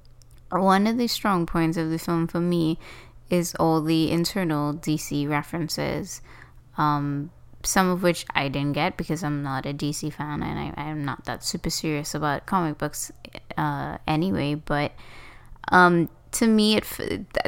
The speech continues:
that was, I guess, stuff that they threw in for the adults, which is fine, but it didn't necessarily feel like stuff that was thrown in for adults. It felt relevant,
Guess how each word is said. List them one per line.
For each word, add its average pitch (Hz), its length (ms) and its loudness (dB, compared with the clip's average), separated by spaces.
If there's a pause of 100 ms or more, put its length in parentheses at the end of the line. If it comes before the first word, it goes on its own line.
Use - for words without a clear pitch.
that 156 220 8
was, 180 340 2
I 170 60 2
guess, 170 200 2
stuff - 440 0
that 190 180 0
they 185 100 6
threw 180 240 2
in 160 100 2
for 165 140 -2
the 165 140 2
adults, 160 360 2
which 285 160 2
is 427 120 2
fine, 208 260 4
but 202 100 2
it 196 100 4
didn't 247 160 0
necessarily 170 540 2
feel 165 220 0
like 160 160 0
stuff - 240 -4
that 151 100 -2
was 151 160 -4
thrown 143 380 -2
in 143 180 -2
for 185 160 0
adults. 185 420 0
It - 140 -8
felt 156 460 -2 (520)
relevant, 160 720 4